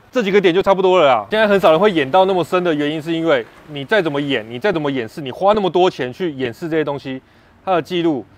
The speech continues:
你在网络上花两块钱就查到了哦。所以说现在的人大概就是做六十分、七十分、八十分哦，大概就到顶，就不会再往上了。因为刚刚我们讲了嘛，那两个洞，或者说这个东西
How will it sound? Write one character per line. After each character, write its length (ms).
你 60
在 120
网 120
络 120
上 200
花 100
两 100
块 140
钱 100
就 120
查 120
到 180
了 40
哦。 80
所 120
以 40
说 80
现 200
在 160
的 120
人 100
大 80
概 100
就 80
是 60
做 320
六 120
十 100
分、 140
七 140
十 80
分、 120
八 140
十 80
分 180
哦， 160
大 100
概 80
就 80
到 140
顶， 200
就 120
不 100
会 80
再 80
往 180
上 180
了。 60
因 80
为 180
刚 100
刚 80
我 60
们 100
讲 140
了 140
嘛， 40
那 80
两 140
个 80
洞， 260
或 120
者 40
说 140
这 140
个 80
东 120
西 280